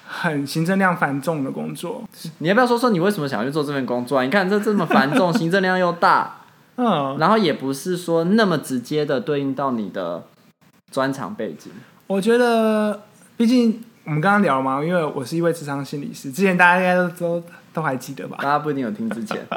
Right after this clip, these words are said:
Speaker 1: <laughs> 但因为我那个时候会想要做资源教师，一来是我还是处于一个过渡阶段，就是我刚好研究所毕业，还没有考到心理师执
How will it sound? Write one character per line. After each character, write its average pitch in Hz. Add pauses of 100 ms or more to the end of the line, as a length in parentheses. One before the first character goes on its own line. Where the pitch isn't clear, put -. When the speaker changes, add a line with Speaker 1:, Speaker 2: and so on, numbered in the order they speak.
Speaker 1:
<laughs> - (500)
但 233 (360)
因 240
为 233 (840)
我 160
那 208
个 220
时 147
候 175
会 180
想 131
要 123
做 147
资 143
源 131
教 127
师， 139
一 151
来 135
是 139 (440)
我 147
还 147
是 185
处 156
于 120
一 131
个 135
过 147
渡 135
阶 127
段， 151
就 151
是 156
我 147
刚 175
好 156
研 143
究 143
所 151
毕 139
业， 135
还 131
没 135
有 139
考 -
到 143
心 139
理 -
师 -
执 -